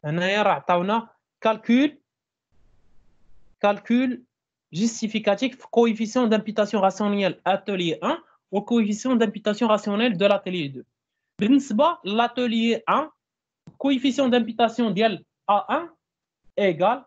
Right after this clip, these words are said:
لاكتيفيتي ريال على لاكتيفيتي نورمال. شنو لاكتيفيتي ريال؟ شنو عندنا في لاتولي ان؟ عندنا ألفين وستمية وربعين. علاش غنقسموها؟ غنقسموها على لاكتيفيتي نورمال. لاكتيفيتي نورمال هي ألفين وربعمية.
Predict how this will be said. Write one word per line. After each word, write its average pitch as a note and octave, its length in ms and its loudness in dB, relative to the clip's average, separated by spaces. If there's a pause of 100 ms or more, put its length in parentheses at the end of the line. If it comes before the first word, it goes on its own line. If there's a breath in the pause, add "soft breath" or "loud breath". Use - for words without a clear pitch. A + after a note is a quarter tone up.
لاكتيفيتي B3 680 0
ريال F#3+ 360 0
على G3 180 4
لاكتيفيتي C4 580 0
نورمال. F3 420 2 (500)
شنو D#4+ 180 4
لاكتيفيتي D#4 640 4
ريال؟ A3+ 500 2 (100)
شنو C#4+ 200 0
عندنا B3 200 2
في C4+ 100 -4
لاتولي B3+ 360 0
ان؟ - 160 -8
عندنا C#3+ 420 -4
ألفين D4+ 280 2
وستمية D4 600 4
وربعين. D3+ 520 2 (1040)
علاش C#4+ 260 0
غنقسموها؟ C#4+ 760 2
غنقسموها C4+ 480 -2
على C4+ 200 2
لاكتيفيتي C4+ 600 0
نورمال. F#3 460 0
لاكتيفيتي A#3 520 0
نورمال A#3+ 400 2
هي A3+ 280 2
ألفين A3+ 300 -2
وربعمية. C#3+ 520 -6